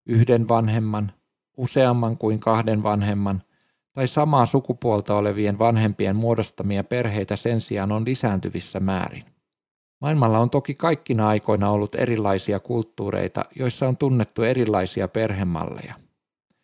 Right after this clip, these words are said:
Tänä päivänä myös oma suomalainen kulttuurimme elää kuitenkin suuressa muutoksessa. Tämän keskellä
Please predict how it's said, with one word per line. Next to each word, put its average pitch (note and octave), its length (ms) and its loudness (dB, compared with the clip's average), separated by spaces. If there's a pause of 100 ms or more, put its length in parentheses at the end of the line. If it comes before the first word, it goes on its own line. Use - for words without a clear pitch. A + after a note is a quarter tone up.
(380)
Tänä D3 220 0
päivänä B2 600 2
myös C3 220 -2
oma D3 260 2
suomalainen G#2+ 640 2
kulttuurimme G#2 760 -4
elää A#2 220 2
kuitenkin A2 540 -2
suuressa A2+ 500 -4
muutoksessa. - 800 -4 (1040)
Tämän B2+ 280 4
keskellä A2 600 0